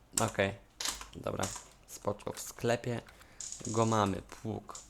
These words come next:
Pług. Pług by się przydał. Ale właśnie też by mi się przydał jakiś ciągnik kolejny. I myślę tutaj, żeby sobie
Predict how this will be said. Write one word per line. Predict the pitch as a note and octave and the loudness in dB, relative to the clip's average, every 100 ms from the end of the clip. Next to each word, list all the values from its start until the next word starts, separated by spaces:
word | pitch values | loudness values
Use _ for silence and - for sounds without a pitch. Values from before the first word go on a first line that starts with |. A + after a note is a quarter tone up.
| - - - - - | -18 -18 -20 -20 -18
Pług. | - C3+ - - | -4 -2 -2 -8
Pług | - B2 A#2+ | -10 -10 -6
by | - | -4
się | A#2+ A#2 | -2 -4
przydał. | - - G2 F#2 - - - - - - - | -2 0 2 2 0 -12 -20 -20 -20 -18 -8
Ale | - G#2 | 0 2
właśnie | G2+ A2 A2 - A2 | 4 2 2 -4 -4
też | A#2 A2 | -2 -2
by | A2 | 0
mi | A2 | 0
się | - A2 G#2 | -2 -4 -4
przydał | - A2 G#2+ G#2 | -4 0 2 2
jakiś | G2+ G#2+ - - - - - - - - - - - - - - - - - - - - - - - - | 0 -4 -4 -6 -14 -20 -20 -20 -20 -20 -20 -20 -20 -20 -20 -20 -20 -18 -20 -20 -20 -20 -20 -20 -20 -8
ciągnik | - A#2 G#2 G2+ F#2+ - - | 0 2 4 2 0 -2 -4
kolejny. | G2+ F#2+ F#2 F#2 G2+ A#2 - - - - - - - - - - - | 2 6 6 6 2 0 -8 -20 -20 -20 -20 -20 -20 -20 -20 -20 -6
I | A2+ | 0
myślę | A2 A2+ - A2+ A2 | 2 0 0 0 2
tutaj, | A#2 A2+ A2 G#2+ | 2 2 2 -2
żeby | G2+ G#2 G2+ | -2 -2 -2
sobie | G2+ - G2+ G2 | -4 -2 0 0